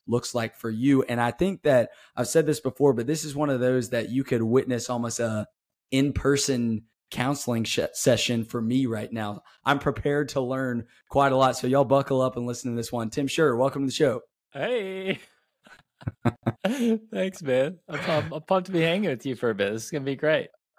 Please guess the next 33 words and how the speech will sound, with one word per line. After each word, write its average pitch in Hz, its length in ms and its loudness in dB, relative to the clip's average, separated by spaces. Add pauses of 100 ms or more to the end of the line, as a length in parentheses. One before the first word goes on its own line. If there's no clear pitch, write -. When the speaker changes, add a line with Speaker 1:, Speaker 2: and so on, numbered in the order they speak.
(140)
Speaker 1:
Th-, 127 220 2
this 143 280 2
is 120 200 0
going 135 360 2
to 127 120 -2
be 110 140 -4
great. 113 400 0
And, 135 260 6
and 127 400 4 (380)
we 147 160 8
need 170 280 4
to 170 100 8
hear 151 680 2
all 151 260 4
about 135 360 2
you 143 300 4
and 135 80 2
your 127 100 0
background 135 440 2
and 131 80 2
everything. 135 480 2
I'll 127 140 2
start 165 340 2
with 139 180 0
this 135 200 0
one, 120 220 0
though. 113 380 2 (580)
I 143 120 2
saw 180 380 2
music 165 600 -4
business 165 500 -6
from 139 240 0
Belmont. 151 560 2